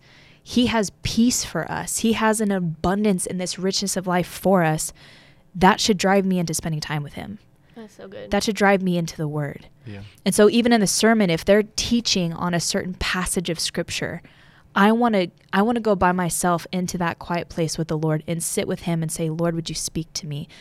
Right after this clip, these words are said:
Speaker 1: Because the word of God is living and active.
Speaker 2: Mm-hmm.
Speaker 1: It's not a Christian textbook. And
Speaker 2: Mm-hmm.
Speaker 1: that was, you know, a m-, a season in my life. It was actually in my D T S that my eyes were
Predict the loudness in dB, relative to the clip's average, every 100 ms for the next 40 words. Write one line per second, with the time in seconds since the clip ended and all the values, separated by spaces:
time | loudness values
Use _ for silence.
0 | -8 -4 -2 0 2 2 2 2 2 -2
1 | 0 2 4 2 0 -4 -6 -8 -8 -8
2 | -12 _ -20 -6 -4 0 2 2 2 -2
3 | -2 -6 -8 -10 -8 -10 -10 -20 -20 -20
4 | -14 0 2 2 2 -4 -8 -2 2 2
5 | 2 2 0 -4 -4 0 0 -2 -4 -4
6 | -2 0 0 0 4 4 4 2 0 2
7 | 0 0 -4 -14 _ _ _ _ _ _
8 | 0 4 6 4 2 0 0 0 0 0
9 | 0 0 0 -2 -6 -10 -20 -20 -2 2
10 | 4 2 2 2 2 -2